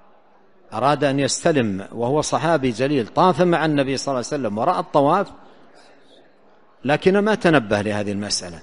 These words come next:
أراد أن يأخذ عمر ليستلم هذا الركن فسأله، قال: "أطفت مع رسول الله صلى الله عليه وسلم؟" قال: "نعم." قال: "هل رأيته استلم هذا الركن؟" قال: "لا."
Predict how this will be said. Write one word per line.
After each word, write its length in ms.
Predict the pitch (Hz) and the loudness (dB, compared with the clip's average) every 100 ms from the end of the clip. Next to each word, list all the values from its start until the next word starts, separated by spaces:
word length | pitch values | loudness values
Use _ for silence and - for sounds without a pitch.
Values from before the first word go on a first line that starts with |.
| - - _ _ _ _ - - - - - - _ - | -20 -20 _ _ _ _ -20 -20 -20 -20 -20 -20 _ -10
أراد 280 | 110 156 143 | 0 0 2
أن 120 | 135 | 0
يأخذ 400 | 147 151 147 127 | 0 -4 -6 -6
عمر 220 | 147 147 | -4 -2
ليستلم 680 | 131 160 147 - 127 139 180 - - - - - _ _ _ _ | -2 -2 -2 -2 -4 -2 -4 -8 -18 -20 -20 -20 _ _ _ _
هذا 240 | 113 135 127 | -2 0 0
الركن 480 | 139 165 185 208 | 0 0 0 -2
فسأله، 760 | - 123 113 - 135 113 90 90 | -4 -4 -2 -2 -2 -4 -6 -8
قال: 180 | - 131 | -4 -2
"أطفت 460 | 127 123 180 - - | -2 0 0 2 2
مع 260 | 147 147 | 0 0
رسول 380 | 160 135 - 165 | 0 -2 -2 0
الله 360 | 151 160 190 202 | 0 -2 -6 -8
صلى 300 | - 165 160 | -8 -6 -4
الله 140 | 156 139 | -4 -6
عليه 100 | 151 | -6
وسلم؟" 240 | - 202 | -8 -8
قال: 260 | - 202 196 | -6 -2 -2
"نعم." 220 | 147 87 - - _ | -4 -6 -14 -20 _
قال: 220 | 160 180 | 0 2
"هل 220 | 175 196 | 2 0
رأيته 440 | 185 190 190 - 131 | 0 2 2 2 -2
استلم 500 | - - 175 170 143 | -4 -2 0 0 0
هذا 240 | 156 156 | 0 0
الركن؟" 320 | 151 185 196 | 0 -2 -4
قال: 260 | 185 196 190 | -6 -4 -2
"لا." 160 | 190 | -2